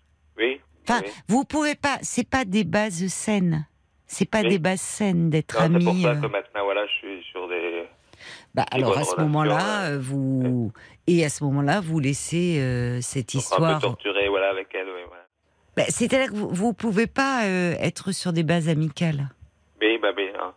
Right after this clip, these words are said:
Speaker 1: c'est compliqué. Et je sais pas ce qu'elle peut m'apporter maintenant, de toute façon, euh, elle n'a pas de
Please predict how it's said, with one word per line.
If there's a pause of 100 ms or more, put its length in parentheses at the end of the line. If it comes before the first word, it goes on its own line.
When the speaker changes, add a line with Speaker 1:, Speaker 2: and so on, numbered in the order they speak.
(120)
Speaker 1:
c'est
compliqué. (520)
Et
je
sais
pas
ce
qu'elle
peut
m'apporter
maintenant,
de
toute (100)
façon,
euh, (760)
elle
n'a
pas
de